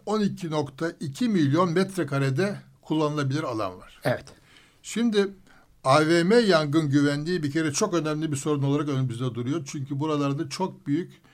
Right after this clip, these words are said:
Speaker 1: e, insan yoğunluğu toplu halde bulunuyor. Bir bu. İkincisi de yüksek binaların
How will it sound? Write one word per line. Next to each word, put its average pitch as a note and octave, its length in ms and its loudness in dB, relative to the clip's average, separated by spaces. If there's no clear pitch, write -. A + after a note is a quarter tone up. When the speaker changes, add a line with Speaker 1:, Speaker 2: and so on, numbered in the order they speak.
Speaker 1:
e, B2+ 320 -6
insan D3 380 0
yoğunluğu A#2 760 -4
toplu C3+ 360 -4
halde A2 360 -6
bulunuyor. F#2+ 380 -10
Bir F#3+ 260 -2
bu. G2+ 180 -8
İkincisi G3+ 560 -2
de B3 200 -2
yüksek D3+ 480 -2
binaların G#2+ 600 0